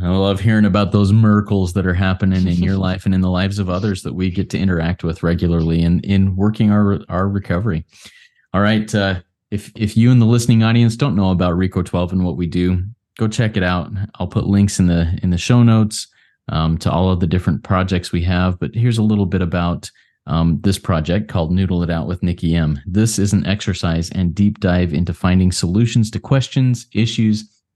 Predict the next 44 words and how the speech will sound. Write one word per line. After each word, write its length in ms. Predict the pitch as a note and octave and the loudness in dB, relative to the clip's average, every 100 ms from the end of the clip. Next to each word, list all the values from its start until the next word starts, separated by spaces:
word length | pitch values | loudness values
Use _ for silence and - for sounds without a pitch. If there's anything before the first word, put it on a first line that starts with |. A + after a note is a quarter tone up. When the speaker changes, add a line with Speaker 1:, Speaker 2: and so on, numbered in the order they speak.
| - | -4
Speaker 1:
and 260 | A2 A2 | 0 0
things 280 | G#2 G2+ G2 | 2 0 2
we 120 | F#2 | 0
encounter 380 | F2+ - F2+ F2+ | 0 0 0 0
in 180 | E2 D2 | 0 -2
everyday 380 | G2 F#2 F2 E2+ | -2 0 2 0
life 300 | D#2+ E2 F2 | 0 -2 0
in 60 | |
the 60 | E2 | -2
Big 220 | D#2 D#2 | -2 -4
Book 220 | D#2+ D#2+ | -4 -4
of 60 | D#2+ | -2
Alcoholics 520 | D#2+ - E2 E2 - | -4 -4 -6 -6 -2
Anonymous. 500 | E2 D#2+ D2+ D2 - - - - - F2 | 0 0 0 -2 -8 -16 -20 -20 -6 0
And 100 | F2+ | 4
in 120 | F#2 | 4
this, 220 | F#2+ - | 2 2
uh, 280 | F#2+ F2 E2 | 0 0 0
meeting, 300 | F#2 F#2 G2 | 2 2 2
I 80 | F2+ | 2
bring 260 | D#2+ F#2 | 2 2
a 80 | E2+ | 0
couple 260 | - F2+ F#2 | -2 -2 -4
of 100 | F2 | -4
questions, 500 | - F2 - G2+ G2+ | -2 -2 0 0 2
one 160 | F#2 | 0
or 40 | F2+ | 0
two 220 | - G2 | -2 -4
questions 480 | - F#2 - G2 F2+ | 0 -2 0 -2 0
to 80 | F2+ | 0
Nikki 420 | F2+ F#2+ G#2 G#2+ | 2 2 2 2
that 160 | G2 D#2+ | 0 -2
we 120 | F#2 | -2
just 260 | E2 E2+ | -4 -4
di-, 280 | - F2 F2+ F2+ _ _ - | -4 -4 -4 -8 _ _ -4
deep 220 | G2 F2+ | -2 0
dive 280 | F2+ F2+ - | 0 0 0
into, 200 | F2+ - - D2+ C#2+ _ - _ _ _ _ _ _ - | -4 -4 -12 -12 -12 _ -20 _ _ _ _ _ _ -2
dive 500 | G2 G2 G2 F2+ F2+ | 2 4 2 0 2
deep 340 | A2+ G#2 - - | 4 4 0 0
into 260 | A2+ B2 G2+ | 2 4 2
the 100 | F#2+ | 2
Big 260 | G#2 G#2+ | 0 0
Book 320 | F#2+ F#2 A2 | 0 -2 -2